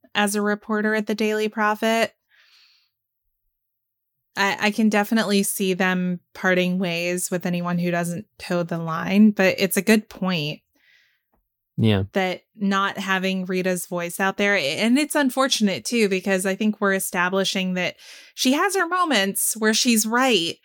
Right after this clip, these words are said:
Speaker 1: but she's not, she's not leading with the being right. She's not leading with doing the right thing. She's not leading with the ethics of it. She's leading with salacious details,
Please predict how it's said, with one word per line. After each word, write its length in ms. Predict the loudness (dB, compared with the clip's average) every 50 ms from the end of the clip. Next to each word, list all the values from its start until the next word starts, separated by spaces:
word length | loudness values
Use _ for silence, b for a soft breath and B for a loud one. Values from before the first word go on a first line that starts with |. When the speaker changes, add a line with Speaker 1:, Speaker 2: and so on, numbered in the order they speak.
| B B B B B B B B _ -2
Speaker 1:
but 300 | 0 0 2 2 0 -2 _ _ _ _ _ _ _ _ _ _ _ _ _ -4
she's 480 | 0 2 2 2 2 2 2 2 2 2
not, 640 | 2 2 2 2 2 0 2 0 0 -2 -4 -6 -6 -6 -4 -6 -8 -10 -14 _ _ _ _ _ _ _ _ _ _ _ _ _ _ _ _ _ _ _
she's 240 | -4 0 2 2 4
not 260 | 4 2 0 0 2
leading 800 | 4 4 4 4 4 4 4 2 2 0 -4 -6 -8 -10 -10 -12 _ _ _ _ _
with 520 | -2 0 2 4 4 2 0 -4 -10 -12 -12 -14 -16 _ _ _ _ _ _ _ _ _ 0
the 100 | 2 2
being 420 | 4 4 4 4 4 2 0 -2 -2
right. 320 | -2 -2 0 0 -2 -2 -4 -4
She's 300 | -2 0 2 4 4 4
not 240 | 4 2 2 2
leading 320 | 2 2 4 4 4 4 2
with 180 | 0 0 0
doing 280 | 2 2 2 4 2 2
the 80 | 0 0
right 260 | -2 -4 -4 -6 -8 -8
thing. 320 | -6 -4 -4 -4 -4 -6 -6
She's 260 | -4 -4 -4 -4 -2
not 240 | -2 -4 -4 -4 -4
leading 320 | -4 -4 -4 -4 -4 -4
with 140 | -4 -6 -4
the 160 | -4 -4 -4
ethics 400 | -4 -4 -4 -4 -4 -6 -2 0
of 160 | 0 2 4
it. 140 | 2 2 0
She's 300 | 0 0 2 2 2 2
leading 440 | 0 2 4 4 4 4 4 2 0
with 320 | 0 0 -2 -4 -8 -14 -20 B B B B B B B B B B
salacious 880 | B 0 2 4 6 6 8 8 8 6 6 6 4 2 2 0 0 0
details, 920 | 0 0 -2 -2 -2 -4 -4 -4 -4 -4 -4 -4 -4 -2 -2 -4 -4 -4